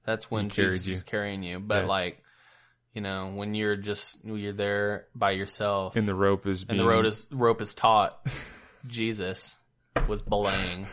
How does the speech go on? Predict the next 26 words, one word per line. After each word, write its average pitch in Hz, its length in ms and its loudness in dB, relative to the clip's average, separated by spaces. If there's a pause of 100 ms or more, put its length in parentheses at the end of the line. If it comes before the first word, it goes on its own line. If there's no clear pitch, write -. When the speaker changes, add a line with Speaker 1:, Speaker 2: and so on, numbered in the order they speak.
(100)
Speaker 1:
He, 113 160 -2
J-, 110 300 -2
Jesus 110 380 -6
took 104 200 -6
the 92 80 -10
rope. 90 400 -6 (180)
Speaker 2:
"Belay 101 300 4
me." 92 160 0 (2000)
Speaker 1:
"You 135 180 4
are 120 80 4
belayed," 113 420 4
and 120 100 0
then 127 80 2
he 120 120 4
anointed 113 400 0
Speaker 2:
"You 123 60 6
are - 20 8
Speaker 1:
my 107 140 8
Speaker 2:
belayed, 123 220 10 (120)
Speaker 1:
head. 113 120 -8
Speaker 2:
you 113 180 4
are 110 40 6
belayed, 107 340 4
my 95 160 2
son." 92 380 -2
Speaker 1:
<laughs> - 60 -20